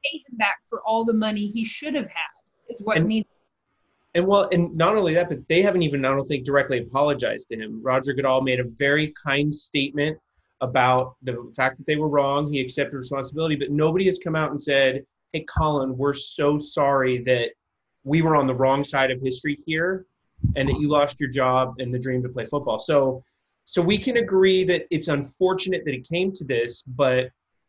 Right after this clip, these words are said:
Speaker 2: one of the things I've found myself saying,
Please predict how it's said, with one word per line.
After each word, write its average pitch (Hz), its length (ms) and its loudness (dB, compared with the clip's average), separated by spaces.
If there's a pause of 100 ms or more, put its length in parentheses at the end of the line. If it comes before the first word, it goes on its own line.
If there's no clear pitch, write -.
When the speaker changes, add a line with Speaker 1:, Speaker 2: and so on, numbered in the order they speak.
(300)
Speaker 2:
one 147 220 0
of 156 140 2
the 156 60 -10
things 151 320 -2 (120)
I've 139 220 2 (100)
found 135 260 -2
myself 127 380 -4
saying, 123 480 -6